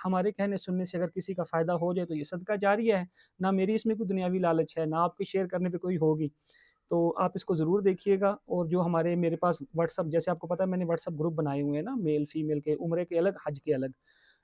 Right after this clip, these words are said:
تو ان کو میں ساتھ ساتھ خود ہی کویسچن آنسر کرتا رہتا ہوں، ان کو کوئی کنفیوژن ہو تو کوئی چیز ہو۔ اگر اس میں بھی کسی نے ایڈ ہونا ہو تو وہ مجھے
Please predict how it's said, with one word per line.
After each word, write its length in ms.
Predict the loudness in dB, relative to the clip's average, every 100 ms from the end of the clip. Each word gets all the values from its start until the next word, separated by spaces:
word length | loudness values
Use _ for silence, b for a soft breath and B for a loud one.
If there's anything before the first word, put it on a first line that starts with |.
| b 0
تو 340 | 4 6 4
ان 140 | 2 2
کو 120 | 4
میں 280 | 4 2 0
ساتھ 220 | 0 0
ساتھ 140 | 0
خود 160 | 0 0
ہی 40 |
کویسچن 300 | 2 0 0
آنسر 240 | -2 -2 -2
کرتا 260 | -2 0
رہتا 200 | 0 0
ہوں، 60 | 0
ان 60 | -2
کو 80 |
کوئی 220 | -2 -4 -2
کنفیوژن 440 | -2 -2 0 0
ہو 100 | 0
تو 60 | -2
کوئی 120 | -2
چیز 220 | -2 0
ہو۔ 120 | -2
اگر 80 | 0
اس 180 | -2 0
میں 80 | -2
بھی 80 |
کسی 200 | -4 -6
نے 120 | -4 -2
ایڈ 120 | -2
ہونا 180 | -2 -2
ہو 160 | -4
تو 100 | -4
وہ 120 | -6
مجھے 300 | -4 0 0